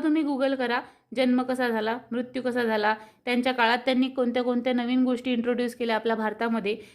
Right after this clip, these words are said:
ते जर तुम्ही केलं तर थोडीफार Google माहिती केली तर ती महत्त्वाची माहिती असणार आहे पुस्तकापेक्षा सुद्धा. ओके, so तुम्ही Google करू शकता, ऑप्शन Google करायचे आणि त्याची माहिती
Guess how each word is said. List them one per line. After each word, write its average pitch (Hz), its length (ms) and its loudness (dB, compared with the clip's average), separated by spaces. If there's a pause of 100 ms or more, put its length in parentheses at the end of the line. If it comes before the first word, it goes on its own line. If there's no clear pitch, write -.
(100)
ते 294 100 2
जर 330 220 0
तुम्ही 302 200 4
केलं 254 280 -2
तर 247 160 -6
थोडीफार 247 340 0
Google 233 280 0
माहिती 226 260 -4
केली 226 300 -6
तर 233 180 -2
ती 349 80 0
महत्त्वाची 269 480 2
माहिती 214 280 -6
असणार 214 260 -8
आहे 214 160 -6 (360)
पुस्तकापेक्षा 269 840 -2
सुद्धा. 214 400 -4 (360)
ओके, 254 380 -2
so 220 80 -10
तुम्ही 233 260 -4
Google 269 180 2
करू 294 180 0
शकता, 302 360 -2 (280)
ऑप्शन 339 520 2
Google 254 280 2
करायचे 226 680 -2 (180)
आणि 226 140 -6
त्याची 226 340 -2
माहिती 240 400 0